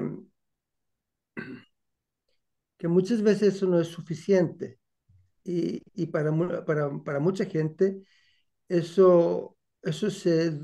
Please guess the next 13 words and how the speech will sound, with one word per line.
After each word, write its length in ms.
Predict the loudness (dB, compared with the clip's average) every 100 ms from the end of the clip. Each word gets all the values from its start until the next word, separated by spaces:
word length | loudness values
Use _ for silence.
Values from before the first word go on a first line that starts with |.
| -14 _
se 560 | -20 -14 0 2 4 2
transforma, 880 | -2 -4 -4 0 2 4 2 0 -4
o 100 | -8
sea, 140 | -6
las 220 | -6 -8 0
técnicas 580 | 0 2 -2 -2 -6
que 120 | -10 -6
son 180 | -2
muy 120 | 2 2
bonitas, 540 | 2 -2 -4 -10 -10
que 120 | -16
son 220 | -10 -6
muy... 680 | -4 -2 -2 -2 -4 -6